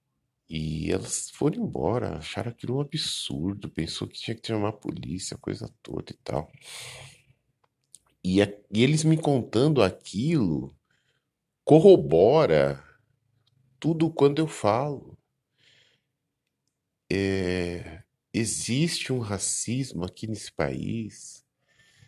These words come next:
que ele tem uma sobrenaturalidade maior do que em qualquer outro lugar do mundo, eu acho. Tô falando acho, né? Se de repente em outros lugares, é, você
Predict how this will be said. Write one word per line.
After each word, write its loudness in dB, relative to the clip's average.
que -2
ele 4
tem 4
uma 6
sobrenaturalidade 0
maior 8
do -6
que -8
em -4
qualquer -4
outro -6
lugar -4
do -10
mundo, -8
eu -10
acho. -20
Tô -6
falando 2
acho, 2
né? -2
Se -10
de -2
repente -6
em -2
outros -4
lugares, -6
é, -4
você -14